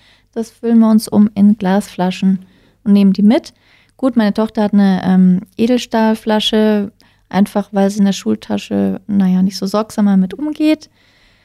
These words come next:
Genau, ansonsten Säfte in Glasflaschen.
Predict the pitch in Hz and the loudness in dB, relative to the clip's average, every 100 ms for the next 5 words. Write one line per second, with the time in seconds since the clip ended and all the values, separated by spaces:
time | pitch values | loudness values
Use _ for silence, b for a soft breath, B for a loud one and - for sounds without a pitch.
0 | _ _ _ _ _ _ 359 233 196 196 | _ _ _ _ _ _ 0 2 2 0
1 | - 202 214 226 - 220 208 208 - 190 | -2 -2 0 -2 0 -2 -2 -4 -2 -2
2 | 196 214 226 - 214 208 208 214 | 0 -2 -4 -4 -4 -2 2 2